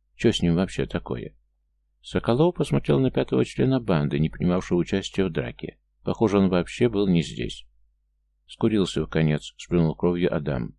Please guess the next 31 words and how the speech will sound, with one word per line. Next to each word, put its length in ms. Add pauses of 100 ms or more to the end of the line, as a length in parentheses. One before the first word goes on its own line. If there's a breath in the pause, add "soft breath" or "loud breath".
(120)
"Все 180
мозги 320
поди 240
уже 240
иссушил". 540 (720)
"Тогда 240
ему 220
не 100
хрен 280
жить, 340 (160)
потому 280
что 140
он, 100
по 120
сути, 300
уже 220
труп, 300 (240)
живой 320
мертвец". 540 (920)
"Согласен". 760 (480)
Олег 340
нажал 320
на 160
спуск, 440
и 100
из 120
спины 300
пятого 480
брызнули 460
фонтаны 580
крови. 500